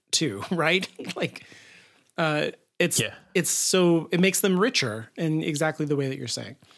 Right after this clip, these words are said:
Speaker 2: Also, I love that Mary's sister's not ginger. Like, this is such a
Speaker 1: Yeah.
Speaker 2: common trope, is that you've got the ginger person, and then they go back home, and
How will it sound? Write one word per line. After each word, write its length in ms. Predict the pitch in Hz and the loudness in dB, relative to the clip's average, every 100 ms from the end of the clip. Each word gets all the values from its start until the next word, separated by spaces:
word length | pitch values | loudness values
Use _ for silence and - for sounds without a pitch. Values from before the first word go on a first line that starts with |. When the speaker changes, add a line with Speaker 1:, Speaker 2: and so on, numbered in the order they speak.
| _ - - _ _ _ _ _ _ | _ -20 -20 _ _ _ _ _ _
Speaker 2:
Also, 460 | - 175 233 160 - _ | -4 -2 -2 -2 -6 _
I 80 | 131 | -6
love 300 | 127 180 - | -2 -4 -2
that 240 | 185 135 - _ _ _ _ _ - | -2 -2 -2 _ _ _ _ _ -6
Mary's 360 | 131 165 156 | -2 -2 -2
sister's 400 | - - - 131 | -2 -4 -4 -4
not 160 | 131 147 | -4 -4
ginger. 440 | 147 165 - - - _ _ _ _ _ _ _ | -4 -2 -4 -6 -14 _ _ _ _ _ _ _
Like, 140 | 139 139 | -4 -2
this 140 | 151 | -2
is 80 | 156 | -2
such 180 | 185 147 | -2 0
a 40 | |
Speaker 1:
Yeah. 60 | 147 | 0
Speaker 2:
common 460 | 131 165 151 139 123 | 0 0 0 -2 -2
trope, 560 | - 139 143 104 - - | 0 2 0 -4 -10 -6
is 240 | 117 110 | -4 -2
that 240 | 127 117 - - - - - | -2 -4 -6 -14 -20 -16 -8
you've 120 | 113 | -4
got 120 | 135 | -2
the 60 | 131 | -2
ginger 260 | 127 143 127 | -2 -2 -2
person, 460 | 123 120 156 151 - | -2 0 -2 -2 -2
and 120 | 131 | -2
then 80 | 131 | -2
they 100 | 123 | 0
go 140 | 131 | 0
back 160 | 123 - | 0 0
home, 260 | 135 123 123 | -2 0 -2
and 160 | 113 | -4